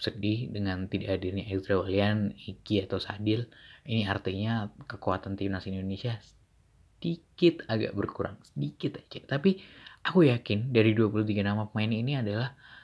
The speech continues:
pemain-pemain terbaik yang terpilih dan melalui seleksi oleh pelatih yang sudah pernah membawa Indonesia juara akhirnya, meskipun di usia sembilan belas tahun. Iya,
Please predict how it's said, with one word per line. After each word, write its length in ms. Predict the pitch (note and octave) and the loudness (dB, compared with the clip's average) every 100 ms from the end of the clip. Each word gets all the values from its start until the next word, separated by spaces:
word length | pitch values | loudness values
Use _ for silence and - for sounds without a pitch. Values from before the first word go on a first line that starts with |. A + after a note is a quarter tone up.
| - - _ | -20 -20 _
pemain-pemain 640 | D3 D#3 D#3 C#3+ D3 D3 C#3+ | 2 2 2 0 2 2 2
terbaik 480 | C3+ - G#2+ A2+ A#2 | 0 2 4 2 0
yang 240 | A2+ G#2 | -2 -2
terpilih 560 | - - G#2+ G#2 A#2 C3+ - - - _ _ _ _ _ _ _ _ _ - | -6 -2 -2 2 2 0 -4 -16 -20 _ _ _ _ _ _ _ _ _ -14
dan 640 | - G2 F#2+ F#2+ F#2+ F#2 - - - | -4 -2 0 -2 -4 -8 -14 -18 -10
melalui 320 | A#2+ F#2+ G#2+ | -4 0 0
seleksi 720 | G2+ A2+ G2+ - A2+ G#2+ A2+ - _ _ _ _ _ | 2 0 0 -4 -2 -2 -4 -12 _ _ _ _ _
oleh 400 | B2+ G#2+ G#2 G2+ - - _ - | -10 -8 -8 -10 -18 -20 _ -4
pelatih 480 | A2+ A#2+ A#2+ - C#3 C3+ | 2 2 2 0 -2 0
yang 320 | B2 G#2+ G2+ | 0 0 0
sudah 160 | A#2+ G2+ | 2 2
pernah 240 | A2 G#2 | 2 2
membawa 320 | G2 F#2+ F#2 | 2 2 0
Indonesia 400 | F#2 F2+ F2+ - F2+ | 0 -4 -4 -4 -6
juara 720 | - F#2+ F2+ F#2 F#2 F#2 F#2+ - | -2 -2 -2 -2 -2 -2 -10 -12
akhirnya, 640 | - F#2 - - G#2+ - - | -8 -8 -10 -14 -12 -16 -10
meskipun 320 | A2 - A2+ | -6 0 2
di 80 | G2+ | 4
usia 240 | F#2+ G2 - | 2 0 0
sembilan 200 | F#2 F2+ | -4 -6
belas 120 | F2 F#2+ | -8 -10
tahun. 160 | G#2+ - - - - - - - _ _ _ _ _ _ _ _ | -12 -16 -20 -20 -20 -20 -20 -20 _ _ _ _ _ _ _ _
Iya, 240 | - C#3+ | 8 8